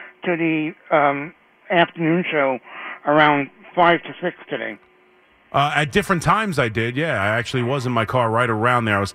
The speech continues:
Speaker 2: taking my son, my son
Speaker 1: Because
Speaker 2: to, uh,
Speaker 1: they
Speaker 2: Taekwondo.
Speaker 1: they were t-, they were talking about, and I checked online, where the Reddit website for the Giants was saying how, how the Giants and the Bears have talked parameters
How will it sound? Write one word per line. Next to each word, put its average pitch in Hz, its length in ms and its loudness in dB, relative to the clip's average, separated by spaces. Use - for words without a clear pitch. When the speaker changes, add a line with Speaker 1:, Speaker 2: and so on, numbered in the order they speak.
Speaker 2:
taking 110 280 0
my 104 180 2
son, 110 300 -8
my 104 180 4
son 175 160 2
Speaker 1:
Because 175 140 4
Speaker 2:
to, 104 200 -4
uh, 101 100 -4
Speaker 1:
they 113 200 0
Speaker 2:
Taekwondo. 95 420 -6
Speaker 1:
they 196 100 4
were 196 120 2
t-, - 100 -10
they 196 80 0
were 190 140 -4
talking 185 560 -2
about, 156 340 2
and 151 140 -2
I 147 160 -2
checked 190 220 0
online, 156 580 0
where 156 340 2
the 143 80 -4
Reddit 180 420 4
website 175 560 0
for 160 80 -10
the 135 180 -8
Giants 165 420 -2
was 160 200 -2
saying 165 280 2
how, 156 280 0
how 143 380 -2
the 143 80 -6
Giants 160 520 2
and 147 160 -2
the 143 60 -2
Bears 147 360 2
have 156 180 0
talked 175 240 0
parameters 156 640 2